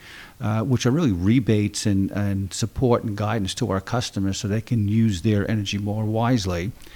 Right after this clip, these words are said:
and also save in their, uh, their usage and in their, in their bills. But the other thing we do is we have very, um,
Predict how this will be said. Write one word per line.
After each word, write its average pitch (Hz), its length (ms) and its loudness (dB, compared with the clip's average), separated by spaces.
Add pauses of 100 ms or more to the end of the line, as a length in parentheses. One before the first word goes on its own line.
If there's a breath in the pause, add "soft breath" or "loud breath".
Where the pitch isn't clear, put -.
(120 loud breath)
and 120 140 4
also 104 240 0
save 107 460 0
in 101 100 2
their, 98 400 -2
uh, 92 460 -4
their 95 200 -2
usage 98 520 -2
and 90 100 -2
in 95 80 -2
their, 87 240 -4
in 113 80 -6
their 92 140 -4
bills. 98 500 -2 (500 loud breath)
But 113 120 4
the 107 100 6
other 165 140 4
thing 113 180 4
we 104 100 4
do 107 280 2
is 101 100 -2
we 104 80 2
have 98 140 0
very, 107 420 0
um, 98 520 -2